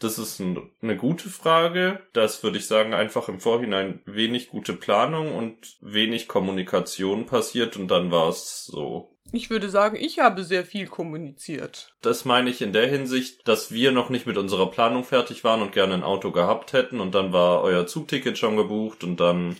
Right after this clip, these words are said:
Speaker 1: passiert war, naja, das war so.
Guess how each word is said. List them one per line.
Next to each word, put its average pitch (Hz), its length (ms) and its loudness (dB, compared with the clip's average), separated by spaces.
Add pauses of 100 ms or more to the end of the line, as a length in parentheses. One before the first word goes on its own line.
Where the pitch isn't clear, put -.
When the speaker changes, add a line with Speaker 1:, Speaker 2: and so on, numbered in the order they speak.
(120)
Speaker 1:
passiert 95 400 0
war, 85 400 2 (260)
naja, 110 500 2
das - 200 -12
war 92 500 4
so. 78 420 -6